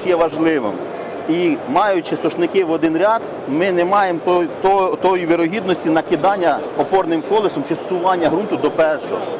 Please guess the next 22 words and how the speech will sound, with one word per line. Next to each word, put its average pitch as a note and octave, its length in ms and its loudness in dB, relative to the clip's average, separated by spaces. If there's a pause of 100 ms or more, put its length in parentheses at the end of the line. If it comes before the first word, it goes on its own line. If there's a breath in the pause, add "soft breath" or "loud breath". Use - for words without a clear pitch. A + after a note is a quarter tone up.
(120)
І C#3+ 60 -2
таким F3 320 0
чином G3 340 0
ми F3 80 2
отримуємо E3+ 500 0
якісний - 400 0
посів. C#3 420 -2 (540)
І D#3 80 -2
тому F#3 340 -2
ми F#3+ 80 -2
і F3+ 80 -2
зробили E3 560 0
тепер - 260 0
шестирядкову, G3 840 0 (560)
шестиметрову, F#3+ 720 0
е, - 500 -8 (1300)
в C#3 40 -4
один E3 260 2
ряд E3+ 200 2 (260)
сівалочку. B2 420 0 (400)
До E3 100 2
речі, F3+ 440 2